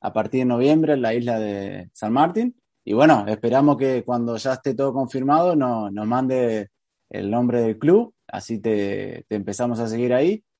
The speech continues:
y lo mejor y adelante con la página, y al, por, como ya dijimos, al que lo quiere seguir, este, Argen Goles, todos los goles de los futbolistas argentinos por el mundo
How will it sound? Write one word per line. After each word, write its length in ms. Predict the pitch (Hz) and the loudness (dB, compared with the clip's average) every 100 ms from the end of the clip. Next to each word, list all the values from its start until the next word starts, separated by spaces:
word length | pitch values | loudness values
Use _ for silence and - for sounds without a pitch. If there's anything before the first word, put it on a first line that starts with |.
| _ _ | _ _
y 320 | - 107 104 | -6 -2 -2
lo 140 | 101 110 | 0 0
mejor 400 | 107 104 156 180 | 0 2 4 4
y 80 | 156 | 4
adelante 400 | 127 135 143 131 | 2 2 0 -2
con 80 | 127 | -2
la 120 | 113 | 0
página, 520 | 156 165 190 196 214 _ _ _ | -2 -2 -6 -8 -10 _ _ _
y 120 | - 107 | -2 0
al, 220 | 104 98 | 0 -4
por, 180 | 107 104 | -6 -6
como 480 | 113 110 110 107 101 | -4 -2 -2 -6 -6
ya 140 | 131 | -4
dijimos, 360 | 127 147 165 156 | 0 0 2 0
al 60 | |
que 80 | 117 | 0
lo 120 | 117 | -4
quiere 220 | 117 147 131 | -2 -2 -2
seguir, 500 | 131 156 190 196 - | 0 2 2 0 -6
este, 460 | 107 110 110 107 | -10 -8 -6 -4
Argen 340 | 92 131 139 131 | -2 -4 -2 0
Goles, 540 | 151 180 196 180 - _ _ | 2 2 0 -6 -14 _ _
todos 220 | - 151 | 0 2
los 140 | 147 127 | 2 2
goles 240 | 147 147 | 2 2
de 60 | 135 | 0
los 120 | 123 | -2
futbolistas 420 | 123 120 131 139 | -4 -2 0 -2
argentinos 360 | 117 120 135 131 | -4 -4 -4 -4
por 100 | 120 | -2
el 60 | 117 | 0
mundo 400 | 143 165 175 | 0 0 -4